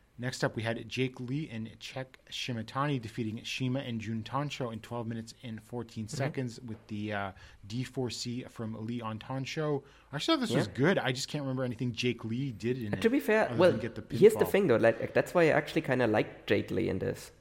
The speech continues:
Speaker 2: 'Cause he was basically just a base. Like, he actually showed that he can actually, 'cause he's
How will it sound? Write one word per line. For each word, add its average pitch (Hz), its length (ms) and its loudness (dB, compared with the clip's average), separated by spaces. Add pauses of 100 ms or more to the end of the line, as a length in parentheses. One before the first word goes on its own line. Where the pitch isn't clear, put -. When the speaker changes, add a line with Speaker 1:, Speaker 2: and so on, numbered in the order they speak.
(560)
Speaker 2:
'Cause 127 140 6
he 156 80 4
was 208 140 12
basically 151 500 6
just 127 240 2
a 113 40 2
base. 113 560 2
Like, 107 180 2
he 160 220 6
actually 139 320 4
showed 123 240 6
that 123 140 4
he 123 120 0
can 123 160 2
actually, 113 300 0 (320)
'cause 127 140 4
he's 190 240 6